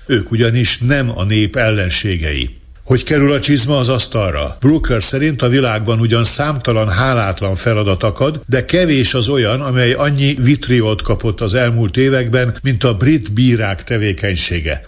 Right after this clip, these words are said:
Nevezték őket a demokrácia felforgatóinak,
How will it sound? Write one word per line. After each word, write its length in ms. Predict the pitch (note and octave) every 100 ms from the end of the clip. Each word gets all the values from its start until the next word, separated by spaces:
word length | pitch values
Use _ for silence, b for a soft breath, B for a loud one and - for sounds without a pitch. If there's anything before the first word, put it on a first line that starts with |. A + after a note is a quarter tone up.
| -
Nevezték 680 | C#3+ D3 B2+ - A#2+ F#2
őket 320 | C3+ A#2+ C3+ A#2
a 40 |
demokrácia 800 | A#2 B2 A2+ A2+ G#2+ F#2 - F2+
felforgatóinak, 1200 | F2 C#3 C3+ C#3 B2 G#2 - A#2 A2+ A2 G2+